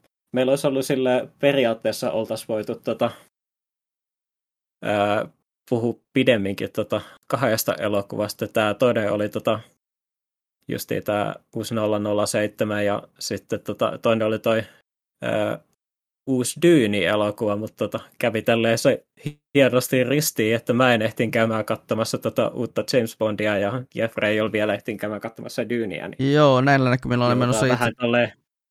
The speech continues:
Speaker 2: Joo, näillä näkymillä olen itse menossa keskiviikkona katsomaan kyseisen elokuvan, mutta... Mutta en, ennen menee vielä varmaksi
Speaker 1: Niin.
Speaker 2: sanomaan, katso, että mitä se,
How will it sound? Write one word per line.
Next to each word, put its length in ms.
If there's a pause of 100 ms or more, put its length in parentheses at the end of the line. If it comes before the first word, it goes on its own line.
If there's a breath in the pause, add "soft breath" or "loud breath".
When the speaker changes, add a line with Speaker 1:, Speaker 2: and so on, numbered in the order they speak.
(920)
Speaker 2:
Joo, 320
näillä 260
näkymillä 340
olen 180
itse 220
menossa 220
keskiviikkona 720
katsomaan 420
kyseisen 380
elokuvan, 400
mutta... 280 (1600)
Mutta 180
en, 180
ennen 220
menee 260
vielä 160
varmaksi 420
Speaker 1:
Niin. 40
Speaker 2:
sanomaan, 400
katso, 320
että 160
mitä 240
se, 160